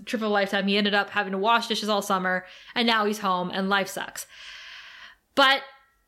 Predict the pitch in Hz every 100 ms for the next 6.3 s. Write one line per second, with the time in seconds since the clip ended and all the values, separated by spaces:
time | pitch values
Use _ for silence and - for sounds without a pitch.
0 | _ - - 339 370 466 508 508 - 330
1 | 349 339 254 302 320 - 269 262 392 247
2 | - - - _ _ 240 277 330 370 381
3 | 254 294 311 294 269 240 208 208 190 -
4 | 214 202 - 233 262 247 262 240 208 202
5 | 208 170 _ 202 233 214 240 214 202 196
6 | 196 180 175